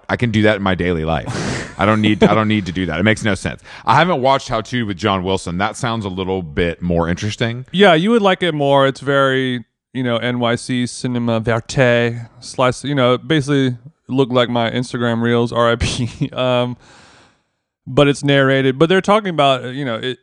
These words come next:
Speaker 2: it's narrated in a way where, like, is the cadence <clears throat> and the halting style of speak from some of these people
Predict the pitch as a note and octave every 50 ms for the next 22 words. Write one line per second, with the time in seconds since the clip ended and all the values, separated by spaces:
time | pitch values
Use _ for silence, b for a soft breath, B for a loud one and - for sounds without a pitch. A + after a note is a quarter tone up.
0 | _ - D3 C3 - - C3+ C#3+ D3+ D3+ D#3 D#3+ D#3 D3+ D3+ D3 C#3 C#3 C3 -
1 | C3+ C#3 C3+ B2+ B2 C3 C3+ C#3 C#3 C3+ C3 B2+ A#2+ B2 A#2+ A#2+ A#2+ A#2 A#2 A2+
2 | A2 G#2+ - - _ _ - C#3+ D3 C#3+ C#3+ C3+ B2+ B2+ B2+ - B2+ B2+ B2 A#2
3 | - - - - D#3+ D#3+ D#3+ D#3+ D3 C#3+ C3 B2+ B2+ - - - - - - _
4 | _ - E3 G3 E3+ C#3 C3+ C#3 C3+ C3+ B2 B2 D3+ D#3 D3 C#3+ - C#3+ C3+ C3+
5 | B2 - - C3+ C3 C3 C3 A#2+ B2 - - - - C3+ C3 - - - C3+ B2+
6 | B2 - C#3 B2+ B2+ A#2+ A#2+ A#2 - - B2+ B2 - A#2+ A#2+ A#2+ A#2 A#2 A#2 A2+
7 | _